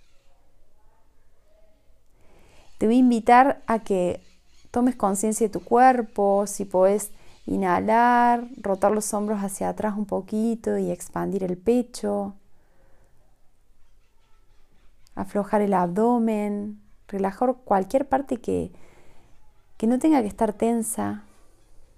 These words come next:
Y si podés, vamos a practicar cómo sería caminar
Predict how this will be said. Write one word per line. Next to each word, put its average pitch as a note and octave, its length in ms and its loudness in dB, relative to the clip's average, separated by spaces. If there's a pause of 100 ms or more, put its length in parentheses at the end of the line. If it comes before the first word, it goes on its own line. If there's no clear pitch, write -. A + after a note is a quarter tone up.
(4000)
Y C4 120 2
si C4 200 -2
podés, E4 460 2
vamos E4+ 260 0
a D#4 100 -2
practicar G#3+ 720 -2
cómo G4+ 220 -8
sería A#3 400 -2
caminar F3+ 580 -4